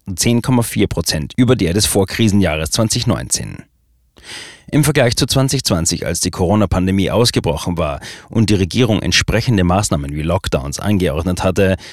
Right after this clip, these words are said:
stiegen die Gewerbesteuereinnahmen sogar um vierunddreißig Komma neun Prozent. Sämtliche Bundesländer verzeichneten in diesem Zeitraum ein Plus von rund fünfzehn Komma acht Milliarden Euro. Unter den Flächenländern gab es dabei für Rheinland-Pfalz den höchsten Anstieg.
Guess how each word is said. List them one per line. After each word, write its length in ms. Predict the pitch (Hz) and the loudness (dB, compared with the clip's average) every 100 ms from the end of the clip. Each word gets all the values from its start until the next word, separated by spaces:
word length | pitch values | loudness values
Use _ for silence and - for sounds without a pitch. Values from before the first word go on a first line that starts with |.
| - - | -16 -8
stiegen 400 | - 123 139 127 | -2 2 2 2
die 80 | |
Gewerbesteuereinnahmen 1200 | 120 101 90 82 92 101 87 87 92 101 90 95 | 2 4 2 2 0 2 2 0 0 2 2 2
sogar 260 | 92 95 90 | 0 0 0
um 140 | 104 | 0
vierunddreißig 680 | 98 - 127 117 104 107 113 | -2 0 0 2 2 0 -2
Komma 200 | - 113 | 0 0
neun 240 | 110 82 82 | 2 0 0
Prozent. 640 | 98 - 73 53 - - _ - - - - | -2 -2 -4 -6 -10 -10 _ -20 -20 -20 -6
Sämtliche 520 | 98 117 139 147 127 | 0 2 2 2 2
Bundesländer 560 | 104 80 73 - 76 71 | 0 0 -2 -4 -4 -4
verzeichneten 840 | - 107 117 78 - 87 90 76 | -2 -2 0 0 0 -2 0 -2
in 180 | 65 87 | -2 0
diesem 300 | 104 135 151 | 0 2 0
Zeitraum 460 | - 78 - 78 78 | 0 -2 -4 -4 -2
ein 140 | 98 | -2
Plus 280 | - 113 - | 2 2 2
von 220 | 120 113 | 0 0
rund 240 | 95 104 | 2 0
fünfzehn 420 | - 131 135 - 120 | 0 -2 0 -2 0
Komma 200 | 117 - | 0 0
acht 240 | 71 - | -4 -4
Milliarden 460 | 95 92 80 73 82 | 0 0 0 -2 -4
Euro. 320 | 80 64 60 - - _ _ - - - - | -4 -6 -8 -14 -20 _ _ -18 -18 -12 0
Unter 240 | 107 101 | 2 4
den 180 | 104 107 | 4 2
Flächenländern 800 | - 104 - 107 92 92 92 95 | 2 2 4 2 4 4 2 2
gab 200 | 101 107 | 2 2
es 120 | 127 | 0
dabei 320 | - 104 110 | 0 2 2
für 200 | 101 101 | 2 0
Rheinland-Pfalz 800 | 85 85 78 80 - 85 104 - | 2 0 0 -4 -2 0 0 0
den 200 | 101 90 | -2 2
höchsten 300 | 98 104 107 | 2 2 0
Anstieg. 500 | 101 107 - 82 - | 0 0 0 -2 -4